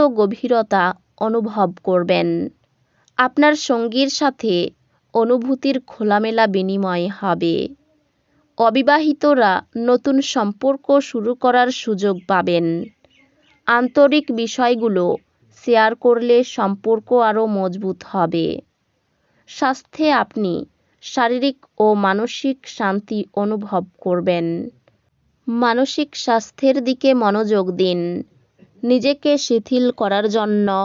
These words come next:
সময় নিন। নিয়মিত যোগব্যায়াম এবং ধ্যান করুন। কিছু প্রতিকূলতার সামনা করা সম্ভবপর।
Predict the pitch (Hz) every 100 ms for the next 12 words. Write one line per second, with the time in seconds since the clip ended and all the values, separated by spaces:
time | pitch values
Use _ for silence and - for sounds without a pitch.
0 | 240 _ - - 220 196 190 185 180 175
1 | 175 180 233 _ _ _ _ _ - 240
2 | 254 285 277 285 285 285 208 208 196 208
3 | 226 226 226 240 - - 190 196 202 190
4 | 202 190 190 190 190 180 175 170 180 233
5 | _ _ _ _ _ 262 247 294 277 226
6 | 220 269 262 269 269 269 277 277 - 220
7 | 208 214 226 233 208 214 - 208 190 190
8 | 196 190 _ - 185 180